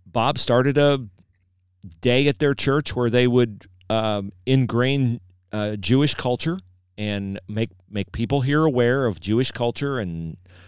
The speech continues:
tie the Old Testament to the New Testament. To shorten the story a bit, Bob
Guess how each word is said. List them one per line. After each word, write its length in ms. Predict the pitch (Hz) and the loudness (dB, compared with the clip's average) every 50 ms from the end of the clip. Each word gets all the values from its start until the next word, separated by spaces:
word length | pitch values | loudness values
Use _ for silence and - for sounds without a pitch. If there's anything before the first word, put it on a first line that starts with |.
| - - - _ | -20 -20 -8 _
tie 320 | - - 113 113 131 135 | -4 0 2 4 4 4
the 120 | 131 135 139 | 6 6 4
Old 180 | 139 147 139 | 4 4 2
Testament 400 | - 143 139 123 - 143 139 127 | 2 0 0 0 -2 -4 -6 -8
to 80 | - 123 | -6 -4
the 60 | 120 | -2
New 160 | 113 120 127 | 0 0 0
Testament. 400 | - 127 117 110 - - 127 - - - _ _ _ _ _ _ _ _ _ _ _ _ _ _ _ | 0 0 -2 -2 -2 -6 -10 -12 -16 -20 _ _ _ _ _ _ _ _ _ _ _ _ _ _ _
To 100 | - 143 | -4 -2
shorten 260 | - - 196 247 170 | 0 0 0 0 -2
the 60 | 139 | -4
story 280 | - - 175 190 180 135 | -4 -2 -2 0 0 0
a 40 | 107 | 0
bit, 240 | 98 113 120 120 - _ - | 0 -2 -2 -2 -6 _ -14
Bob 440 | 98 - 117 123 135 143 135 123 | -6 -2 0 0 0 -2 -2 -6